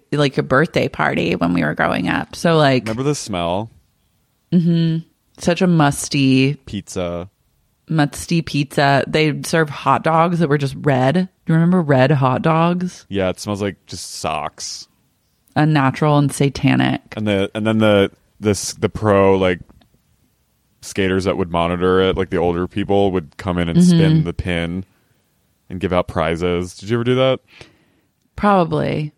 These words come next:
Speaker 1: And they would do always backward skate and, like, glide around. There would always be a D J.
Speaker 2: There was a mom who was, like, the cool mom in the class, and, like, everyone was obsessed with her.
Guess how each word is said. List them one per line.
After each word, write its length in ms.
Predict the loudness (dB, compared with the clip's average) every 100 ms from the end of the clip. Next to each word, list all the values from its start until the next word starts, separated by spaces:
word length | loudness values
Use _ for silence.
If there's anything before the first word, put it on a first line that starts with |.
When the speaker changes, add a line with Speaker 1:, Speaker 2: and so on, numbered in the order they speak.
| _
Speaker 1:
And 100 | 2
they 80 | 2
would 100 | 2
do 180 | 0 -2 0
always 300 | 2 2 0
backward 600 | 0 0 0 -2 -2 -4
skate 380 | -4 -2 -2 -2
and, 100 | -2
like, 180 | -2
glide 360 | -2 2 2 2
around. 420 | 2 4 4 4
There 120 | 4 4
would 100 | 4
always 240 | 2 2
be 140 | 0
a 40 | 0
D 300 | 0 0 0
J. 580 | 2 2 2 0 -2 -4 _ _ _ -20 -20 -6 2
Speaker 2:
There 100 | 2
was 140 | 4
a 60 | 2
mom 440 | 2 4 4 2
who 120 | 2
was, 140 | 0 2
like, 220 | 0 0
the 100 | -8
cool 340 | -4 0 0
mom 280 | 2 2 2
in 80 | 2
the 60 | 0
class, 520 | 2 4 4 2 -2
and, 80 | -4
like, 120 | -4
everyone 340 | -2 0 0 0
was 100 | -4
obsessed 500 | -8 -6 -6 -6 -6
with 100 | 0
her. 380 | 2 2 0